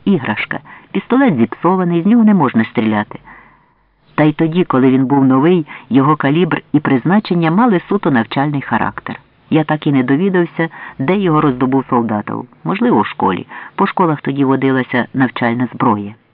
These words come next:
Одного разу я випросив пістолет у Солдатова, приніс додому і показав Григорію. "Можеш відремонтувати?" Брат трохи поклацав ним, оглянув уважно, потім сказав: "Відремонтувати можна,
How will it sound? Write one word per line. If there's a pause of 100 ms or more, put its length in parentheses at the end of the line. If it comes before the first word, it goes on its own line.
(960)
Одного
разу
я
випросив
пістолет
у
Солдатова,
приніс
додому
і
показав
Григорію. (1080)
"Можеш
відремонтувати?" (1600)
Брат
трохи
поклацав
ним,
оглянув
уважно,
потім
сказав: (1120)
"Відремонтувати
можна,